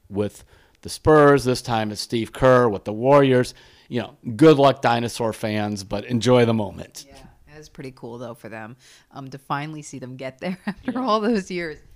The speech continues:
Speaker 1: And it was, and then again, as somebody who's known Wayne, Wayne Embry for, you know, like, twenty-five years or whatever, I was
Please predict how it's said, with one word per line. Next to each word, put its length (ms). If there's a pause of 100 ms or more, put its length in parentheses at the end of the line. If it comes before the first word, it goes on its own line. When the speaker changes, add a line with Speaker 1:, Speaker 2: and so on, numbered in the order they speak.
(260)
Speaker 1:
And 220
it 60
was, 260
and 120
then 140
again, 280
as 120
somebody 240
who's 100
known 200
Wayne, 240
Wayne 400
Embry 320
for, 280 (400)
you 80
know, 80
like, 120
twenty-five 580
years 240
or 40
whatever, 260
I 80
was 320